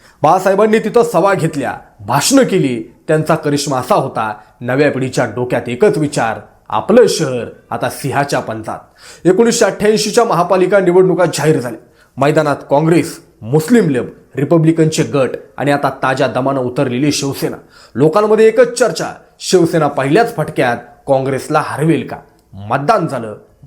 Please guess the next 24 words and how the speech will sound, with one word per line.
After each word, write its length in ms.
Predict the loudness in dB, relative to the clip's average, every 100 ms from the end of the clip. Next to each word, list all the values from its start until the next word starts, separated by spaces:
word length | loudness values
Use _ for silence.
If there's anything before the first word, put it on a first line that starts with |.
| -4 -2
मतमोजणी 480 | 2 4 4 2
झाली 400 | 0 -2 -6 -10 -16 -8
आणि 140 | -6
सगळ्यांच्या 580 | -4 -2 0 0 0 -2
डोळ्यात 520 | -2 -2 2 2 2
आश्चर्य 360 | -4 -4 -2 0
व्यक्त 260 | -2 -4 -6
झालं, 300 | -6 -8 -10 -16 -12 -2
कारण 240 | 0 0
साठ 460 | -6 -2 0 0 0
पैकी 500 | 0 0 -6 -8 -16 -2
तब्बल 320 | -2 2 0 0
अठ्ठावीस 500 | -2 -2 -2 -2 -4
नगरसेवक 640 | 0 2 2 0 -2 -2 -8 -20 _
शिवसेनेचे 640 | -6 0 0 0 -2 0 0
निवडून 360 | 0 -4 -4
आले. 160 | -6 -10 _ _ _ 0
काँग्रेस 380 | 2 2 0
आघाडी 400 | 0 0 0 -2 -10 -18 _
बत्तीस 560 | -4 -2 0 0 0 0
जागा 220 | -2 -2
जिंकली. 300 | -6 -10 -16 -20 _ _ -6
मित्रांनो, 360 | 0 0 0 -2
लक्षात 340 | -2 -2